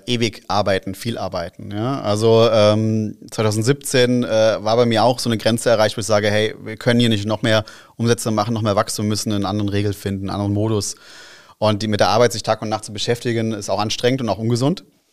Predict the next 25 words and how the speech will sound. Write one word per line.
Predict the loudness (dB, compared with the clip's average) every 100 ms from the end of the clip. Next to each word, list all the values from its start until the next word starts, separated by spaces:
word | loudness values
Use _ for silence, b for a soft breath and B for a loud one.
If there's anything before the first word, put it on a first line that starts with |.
| 0
Und, | 4 4 2 -2
ähm, | 0 2 2 2 -2 -6 -8 -12 -18
wenn | -8 -4
man |
das | -2
aber | 0
auch | -2 0
realisiert | -2 0 2
hat, | 2 0 -6 -16 _ _ -14
geht | -6
den | -4
Angestellten | -2 0 -2
ja | -4
genauso, | 0 0 0
die | -2 0
arbeiten | -2 -2
auch | -4
teilweise | -4 -4 -2 -4 -6
ewig, | -8 -6 -6 -8 b b b b b _
vor | -2
allen | 0
Dingen | 0
in | -2
der |
Beratungsbranche. | 0 0 -2 -4 -4 -2 0 -2